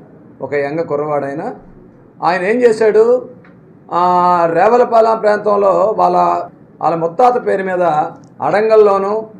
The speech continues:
పేర్లు నమోదై ఉన్నాయి రెవెన్యూ రికార్డుల్లోనూ. మా తాతకు సంబంధించిన ల్యాండ్ కాబట్టి ఆ ల్యాండ్ని ఎప్పుడు,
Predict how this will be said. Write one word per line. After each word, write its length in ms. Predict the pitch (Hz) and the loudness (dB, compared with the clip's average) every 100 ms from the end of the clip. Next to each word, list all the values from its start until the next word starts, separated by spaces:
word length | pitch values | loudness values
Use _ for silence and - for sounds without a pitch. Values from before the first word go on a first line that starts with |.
| - - | -18 -6
పేర్లు 500 | 175 196 196 190 165 | -4 -2 -4 -4 -6
నమోదై 480 | 151 165 180 175 165 | -6 -2 2 2 0
ఉన్నాయి 380 | 156 165 185 | -4 -2 0
రెవెన్యూ 340 | 214 165 165 170 | 2 0 -2 -4
రికార్డుల్లోనూ. 720 | 151 151 147 151 151 233 220 - - _ _ _ _ - | -4 -6 -6 -8 -6 -6 -8 -12 -20 _ _ _ _ -6
మా 120 | 165 | -4
తాతకు 360 | 180 180 220 240 | 0 2 2 0
సంబంధించిన 500 | 233 226 220 214 208 | -2 -2 -4 -4 -4
ల్యాండ్ 240 | 185 190 | -2 -2
కాబట్టి 720 | 180 180 180 - 233 247 151 - - - | 0 0 -2 0 0 0 -4 -12 -20 -2
ఆ 140 | 175 | 2
ల్యాండ్ని 680 | 190 170 226 247 214 165 202 - - _ _ - | 2 2 0 0 -2 -6 -10 -16 -20 _ _ -10
ఎప్పుడు, 580 | 185 240 247 233 233 | -10 0 2 2 -2